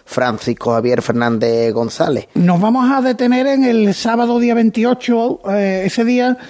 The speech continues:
Speaker 2: eh, hay salidas de la Virgen de la Salud, de la Hermandad del Sol, del Cristo del Perdón de San Marcos.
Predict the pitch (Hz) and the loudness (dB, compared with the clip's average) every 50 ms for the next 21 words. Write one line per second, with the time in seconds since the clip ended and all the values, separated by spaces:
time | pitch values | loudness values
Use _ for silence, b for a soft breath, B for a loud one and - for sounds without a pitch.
0 | B B B B B - 196 202 202 196 196 190 196 220 185 - - 208 208 214 | B B B B B -4 -2 0 0 0 0 -2 -2 -4 -4 -2 -2 0 0 2
1 | 220 214 202 196 208 190 190 208 196 185 202 196 190 185 175 160 - 190 180 208 | 2 2 2 2 0 0 0 2 2 4 4 4 2 2 0 -2 0 0 0 2
2 | 254 233 226 208 196 190 185 180 180 180 165 180 180 175 170 170 165 151 - - | 2 2 2 2 2 2 2 2 2 2 0 0 0 0 0 0 -2 -2 -2 -2
3 | 247 254 262 269 277 269 214 202 196 170 - 208 196 - 202 202 190 180 - 190 | 0 0 0 2 0 0 0 0 0 0 0 0 0 2 2 0 2 0 0 0
4 | 175 175 185 190 190 180 175 - - 175 170 180 214 226 185 - 233 240 254 262 | 0 0 2 2 2 2 2 0 0 2 2 2 2 2 0 0 0 0 2 2
5 | 269 | 0